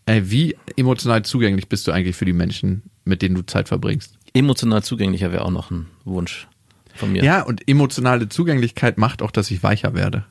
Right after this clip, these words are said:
Speaker 2: Klar, das, wahrscheinlich meinte ich das damit.
Speaker 1: Ja. Und dann hab ich gedacht, ey, du bist gar nicht so richtig wirklich emotional zugänglich.
Speaker 2: Uh, only with the head.
Speaker 1: Aber nur mit dem Kopf bin ich. Also, ja, okay, amen.
Speaker 2: Der Arzt und auch dein Trip-Advisor, so nenne ich ihn mal,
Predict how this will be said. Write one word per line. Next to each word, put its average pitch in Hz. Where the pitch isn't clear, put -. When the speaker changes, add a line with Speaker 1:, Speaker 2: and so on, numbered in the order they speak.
Speaker 2:
Klar, 87
das, -
wahrscheinlich 87
meinte 85
ich -
das 95
damit. -
Speaker 1:
Ja. -
Und 110
dann 104
hab 104
ich 101
gedacht, 95
ey, 92
du 82
bist 82
gar 156
nicht 113
so -
richtig 90
wirklich 92
emotional 98
zugänglich. -
Speaker 2:
Uh, -
only 104
with 107
the 104
head. 101
Speaker 1:
Aber 101
nur 110
mit 113
dem 113
Kopf -
bin 90
ich. 87
Also, 90
ja, 123
okay, 104
amen. 95
Speaker 2:
Der -
Arzt 135
und 170
auch 131
dein 104
Trip-Advisor, 92
so 95
nenne 92
ich -
ihn 101
mal, 101